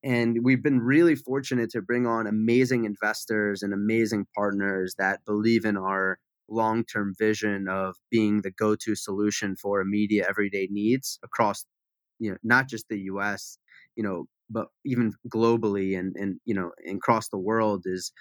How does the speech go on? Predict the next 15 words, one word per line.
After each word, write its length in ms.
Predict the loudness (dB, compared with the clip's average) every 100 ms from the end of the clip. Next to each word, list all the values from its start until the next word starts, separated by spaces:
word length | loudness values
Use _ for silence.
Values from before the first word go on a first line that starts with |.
| -20 -12
is 140 | -8 -2
something 360 | 0 2 2
that, 340 | 2 2 0 -4 _ _ -10
uh, 220 | -8 -8 -8
it, 220 | -4 -4 -2
you 120 | 0
know, 100 | 2
is 140 | 4 2
important 440 | 2 2 2 0
to 100 | 0
us, 200 | -2 -2
is 120 | -6 -2
that, 220 | -2 -2 -10 _ _ -4
you 60 |
know, 160 | -2 -4